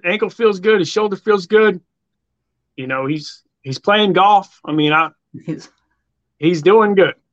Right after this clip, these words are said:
Speaker 1: Okay.
Speaker 2: Yeah.
Speaker 1: Uh, and I would love to see K nine be used as a rusher more than, you know,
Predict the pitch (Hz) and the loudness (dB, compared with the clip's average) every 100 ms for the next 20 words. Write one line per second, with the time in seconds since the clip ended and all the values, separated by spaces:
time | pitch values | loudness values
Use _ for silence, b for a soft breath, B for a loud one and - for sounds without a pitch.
0 | _ 143 131 151 156 165 - _ _ _ | _ -10 -6 -2 -4 -4 -16 _ _ _
1 | _ - 147 143 - 131 131 127 127 _ | _ -20 -18 -16 -10 -10 -10 -14 -20 _
2 | _ _ _ _ _ _ _ _ _ 143 | _ _ _ _ _ _ _ _ _ -4
3 | 135 135 135 143 - - 151 196 180 151 | -2 0 -2 -6 -12 -4 0 2 2 2
4 | 185 208 196 220 220 214 202 - _ - | 2 0 -4 -2 -2 -2 -6 -12 _ -6
5 | 196 202 202 208 185 190 202 185 156 143 | -4 0 2 2 -2 -6 -6 -4 -2 -2
6 | 139 214 226 285 233 196 190 202 185 175 | 0 -2 -2 -6 -6 -4 -2 0 -2 -2
7 | 165 165 156 _ _ _ _ _ _ _ | 0 0 -2 _ _ _ _ _ _ _
8 | _ _ _ _ _ _ _ _ _ - | _ _ _ _ _ _ _ _ _ -10
9 | 147 143 139 143 | -6 -4 -4 -8